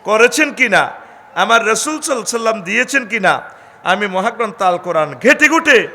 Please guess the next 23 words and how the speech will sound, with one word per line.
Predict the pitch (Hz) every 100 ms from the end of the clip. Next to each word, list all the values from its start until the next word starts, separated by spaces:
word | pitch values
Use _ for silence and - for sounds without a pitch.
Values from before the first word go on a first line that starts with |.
| - - - -
আরো | 165 190 185 160 -
পনেরোটা | 196 185 190 214 202
শিখন | - 180 175 165
তত্ত্ব | 165 160 156
পেয়েছি। | - 151 147 - 120 - _ _ _ _
সুবহানাল্লাহ। | - 151 135 131 190 185 175 165 151 143 131 123 117 101 - - - 240 269 - - - - - _
শুনবেন | - 233 240 262 247
নি? | 202 190 202 - - - - - - -
এবার | 180 180 175
সহজ | - 185 165 170
হয়ে | 160 151
যাবে | 147 139
ওয়াজ। | 135 131 120 - - - - - _ _ -
এগুলা | 180 190 214 220
যেগুলা | 214 170 170 190 190
বলছি, | 156 165 156 170 135 - - _ _ _
এটা | 151 165
এক | 156 131
ঘন্টা | 165 165 175
স্লো | - 165 185
করে | 185 175 156
দিলে | 151 147
বুঝতেন, | 135 127 151